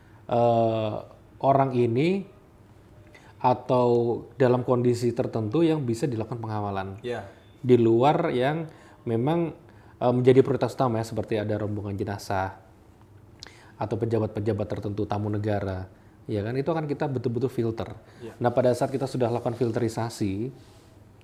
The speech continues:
Speaker 1: mereka sudah dilakukan pengawalan. Nah, yang dikawal ini yang tadi berlebihan. Mungkin, eh, teri-, ada, apa namanya, teringat ada beberapa kejadian-kejadian viral ya, seolah-olah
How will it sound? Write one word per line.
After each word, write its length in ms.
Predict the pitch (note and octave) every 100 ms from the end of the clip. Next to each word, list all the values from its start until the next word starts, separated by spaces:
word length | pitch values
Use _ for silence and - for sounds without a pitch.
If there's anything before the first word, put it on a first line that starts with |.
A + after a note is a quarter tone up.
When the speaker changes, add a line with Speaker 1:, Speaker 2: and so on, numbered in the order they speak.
| - - - - -
Speaker 1:
mereka 240 | C3 B2+
sudah 180 | B2+ C3
dilakukan 380 | A#2+ A2+ A#2 G#2+
pengawalan. 500 | G#2+ G#2 A#2+ A2+ F#2+
Nah, 220 | G2 F#2+ - - - - -
yang 160 | D3 D#3
dikawal 440 | D3 C#3 A2+ A#2+
ini 200 | C#3 G3
yang 80 | F3+
tadi 320 | F#3 E3 C#3+
berlebihan. 800 | C#3+ C3 B2+ C3 C3 G#2+ G2+ G2+ A2 - - - - - -
Mungkin, 580 | A#2 G#2+ A2 C#3+ C#3 B2
eh, 340 | A#2+ A2+ A2 A2 - - A2
teri-, 240 | A#2 A#2+
ada, 320 | - A#2 A#2 A2+ A2 A2 A2
apa 160 | G#2+
namanya, 260 | C3 B2 C#3+
teringat 320 | - G2+ A#2+
ada 140 | A2+ G2+
beberapa 460 | G#2 G2+ G2+ F#2
kejadian-kejadian 640 | F#2+ A2 G#2 G2+ G#2 G#2+ G2+
viral 300 | A#2 A2+ G#2
ya, 160 | F#2+ A2 - - - - -
seolah-olah 840 | - G#2+ G#2 A2 G#2+ G#2+ C#3+ - -